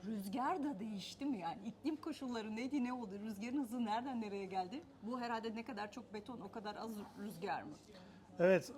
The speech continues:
Speaker 2: aslında İstanbul Boğazı çok kendine mahsus bir konumda olduğu için henüz rüzgarı hala devam ediyor. Çünkü iki kıtanın arasında dar bir kanal olduğu için. Ee, ama daha ziyade işte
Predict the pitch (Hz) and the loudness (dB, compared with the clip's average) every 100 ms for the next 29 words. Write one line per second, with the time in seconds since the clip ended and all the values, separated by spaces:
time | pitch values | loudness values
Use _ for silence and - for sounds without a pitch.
0 | - 160 - 190 214 - - 185 190 196 | -2 -2 0 4 6 4 8 8 8 6
1 | 180 175 180 185 175 190 - 180 165 170 | 8 10 10 6 4 2 4 2 4 4
2 | 185 180 175 - 175 - 175 175 175 180 | 4 4 2 2 -6 -4 0 2 2 4
3 | 170 165 180 180 - 190 165 170 165 156 | 4 6 6 6 4 2 4 4 2 -2
4 | 160 151 165 160 185 165 156 151 160 165 | -2 2 6 6 4 0 2 6 8 6
5 | 160 151 147 147 151 165 139 160 254 - | 4 4 4 4 4 4 6 4 -2 -4
6 | 147 165 170 - 160 - 147 160 156 156 | -2 -2 -4 0 0 0 -2 2 2 4
7 | 147 143 160 151 143 147 143 143 139 - | 2 2 2 2 6 6 6 6 0 -2
8 | 147 143 143 139 139 143 120 190 214 - | 0 2 2 2 2 0 0 -4 -4 -16
9 | - - - - - 165 156 175 175 196 | -20 -20 -20 -20 0 6 6 8 8 6
10 | - - 170 165 160 180 170 175 175 - | 4 4 10 10 10 10 10 8 4 6
11 | 175 | 6